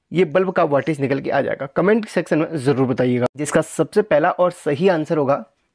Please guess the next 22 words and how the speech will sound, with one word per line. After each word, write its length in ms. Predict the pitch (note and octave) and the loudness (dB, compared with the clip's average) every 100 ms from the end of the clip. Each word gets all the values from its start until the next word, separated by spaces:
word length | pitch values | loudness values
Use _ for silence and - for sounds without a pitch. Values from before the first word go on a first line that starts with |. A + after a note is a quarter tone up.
| - | 0
मैं 160 | E3 | 0
उसकी 220 | D#3 - E3+ | 0 -4 -4
कमेंट 280 | C3+ B2+ | -2 -2
को 100 | - - _ | -4 -8 _
पिन 140 | C3+ A#2 | -4 -2
कर 140 | - | -4
लूँगा। 320 | - - - - - | -6 -12 -16 -14 -4
दो 200 | A#2 G#3 | 2 4
सौ 100 | G3 | 4
सोलह 320 | A#3 F3 D#3 G3+ | 0 2 2 2
को 260 | F#3 F#3+ - | 0 -2 -6
ज़ीरो 420 | B2+ - F3+ A3+ | -14 -2 2 4
पॉइंट 300 | A#3 F3 F#3 F#3 | 2 0 -2 -2
टू 160 | D#3+ E3 | -2 0
सेवन 220 | E3 D3 | 2 0
से 100 | D3 | 0
गुणा 220 | C3 C3 | 0 0
कर 160 | - - | 0 -4
लेना, 260 | A2+ - - - - - - - | -4 -6 -12 -20 -20 -18 -14 -2
ठीक 120 | G#3 | 0
है, 160 | F3+ - _ - | 0 -2 _ -4
उतने 400 | - A3+ A#3+ | 0 4 4